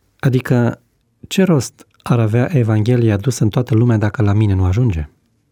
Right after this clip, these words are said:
Ce impact ar avea Evanghelia aceasta asupra mea dacă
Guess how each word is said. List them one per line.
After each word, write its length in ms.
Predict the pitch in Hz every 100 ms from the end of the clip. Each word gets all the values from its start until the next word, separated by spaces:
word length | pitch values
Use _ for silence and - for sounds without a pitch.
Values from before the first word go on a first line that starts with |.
| _
Ce 340 | - - 165 170
impact 580 | 165 127 175 185 - - -
ar 100 | 123
avea 300 | 110 113 131
Evanghelia 760 | - 113 110 104 123 131 101 95
aceasta 680 | 113 - 92 - - 131 135 _ - - - - _ _ _ _ _ _ _ _ _ _ _ _ _ _ _ _ _ _ _ _
asupra 380 | - 120 147 139
mea 200 | 110 117
dacă 380 | 117 127 120